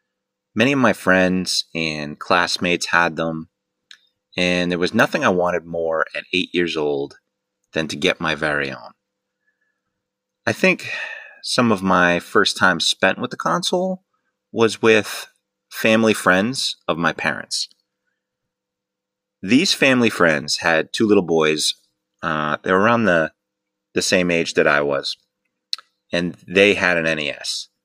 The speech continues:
And I, I can't imagine anybody's not familiar with the, the abbreviation, but that's, that's Nintendo Entertainment System, first Nintendo.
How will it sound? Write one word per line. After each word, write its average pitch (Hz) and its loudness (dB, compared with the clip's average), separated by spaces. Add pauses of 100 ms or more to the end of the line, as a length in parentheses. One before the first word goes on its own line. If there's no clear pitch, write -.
(960)
And 87 2 (760)
I, 87 0
I 90 -8
can't 98 0
imagine 87 0
anybody's 82 -2
not 85 0
familiar 82 0
with 78 -4
the, 73 0 (100)
the 85 -6
abbreviation, 78 -2
but 71 -6
that's, - -4
that's - -4 (520)
Nintendo 78 -4
Entertainment 69 -8
System, - -10 (100)
first - -6
Nintendo. - -12